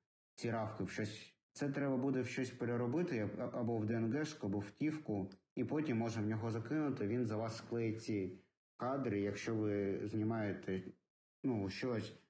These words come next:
де вам це потрібно, або це якась предметка для стоків, або це як-, і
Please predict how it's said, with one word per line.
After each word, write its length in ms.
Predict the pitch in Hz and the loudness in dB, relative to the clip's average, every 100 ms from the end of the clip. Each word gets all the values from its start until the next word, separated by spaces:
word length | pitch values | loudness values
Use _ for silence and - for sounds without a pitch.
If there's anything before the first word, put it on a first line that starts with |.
| - | -4
де 100 | 107 | -2
вам 200 | 104 101 | 0 -2
це 140 | 107 | -4
потрібно, 520 | 101 98 127 135 104 | -4 0 2 2 2
або 260 | 92 98 101 | 2 2 0
це 400 | - 101 95 92 | -2 -2 0 2
якась 360 | 92 98 90 | 0 -2 -4
предметка 640 | - - 95 101 98 - 90 | -4 -4 0 0 -2 -2 -2
для 540 | 82 92 90 85 80 73 _ _ _ _ _ _ _ _ _ _ _ _ 120 | -2 -2 -2 -2 -4 -8 _ _ _ _ _ _ _ _ _ _ _ _ -6
стоків, 580 | 110 - 139 151 151 135 | -6 -2 0 0 0 0
або 280 | 113 110 120 | 0 2 0
це 380 | 117 120 110 104 | -2 -2 0 2
як-, 320 | 104 95 - | 2 -2 -4
і 380 | 110 110 95 | 0 0 0